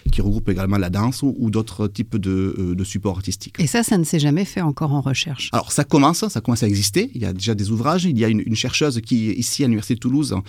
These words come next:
Speaker 1: et a un petit peu pris ce sujet-là depuis, on va dire, euh, sept ou huit ans, qui s'appelle Monique Martinez, qui a, euh,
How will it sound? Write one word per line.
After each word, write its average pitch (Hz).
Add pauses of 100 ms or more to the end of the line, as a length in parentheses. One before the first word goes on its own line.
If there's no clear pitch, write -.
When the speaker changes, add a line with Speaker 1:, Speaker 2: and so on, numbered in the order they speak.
(340)
Speaker 1:
et 107
a 107
un 107
petit 107
peu 127
pris -
ce -
sujet-là 127
depuis, 117
on 92
va 95
dire, 101
euh, 90 (340)
sept -
ou 127
huit 117
ans, 208 (120)
qui -
s'appelle 110
Monique 117
Martinez, 135 (140)
qui 107
a, 98
euh, 95